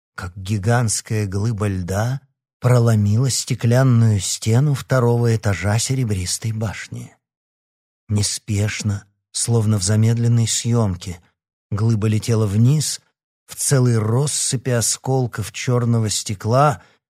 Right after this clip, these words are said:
и густых клубах белого пара. Когда глыба рухнула и разлетелась на множество ледяных обломков, казалось, вся площадь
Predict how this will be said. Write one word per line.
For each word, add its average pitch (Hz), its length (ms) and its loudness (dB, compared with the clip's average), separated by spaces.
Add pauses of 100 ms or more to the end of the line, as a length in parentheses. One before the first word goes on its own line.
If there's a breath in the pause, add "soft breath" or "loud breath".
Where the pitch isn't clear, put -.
и 117 80 -4
густых 107 760 -4
клубах 101 760 -4 (300)
белого 90 500 -6
пара. 92 580 -14 (1160)
Когда 107 400 0
глыба 113 480 2
рухнула 104 720 0
и 101 100 0
разлетелась 104 800 -2 (340 loud breath)
на 113 140 2
множество 110 600 2
ледяных 107 460 0
обломков, 107 640 -4 (720)
казалось, 123 420 2
вся - 340 0
площадь 127 720 0